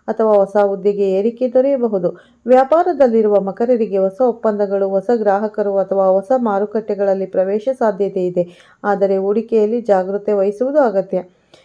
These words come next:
ಏಕೆಂದರೆ ಕೆಲವು ಪ್ರಸ್ತಾಪಗಳು ಮೇಲ್ನೋಟಕ್ಕೆ ಲಾಭದಾಯಕವಾಗಿದ್ದರೂ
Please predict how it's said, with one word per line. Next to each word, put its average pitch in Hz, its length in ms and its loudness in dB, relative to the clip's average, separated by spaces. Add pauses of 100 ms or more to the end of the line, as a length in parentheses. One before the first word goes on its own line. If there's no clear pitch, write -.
(160)
ಏಕೆಂದರೆ 220 560 0
ಕೆಲವು 208 320 0
ಪ್ರಸ್ತಾಪಗಳು 233 760 0
ಮೇಲ್ನೋಟಕ್ಕೆ 240 680 -2
ಲಾಭದಾಯಕವಾಗಿದ್ದರೂ 240 1300 0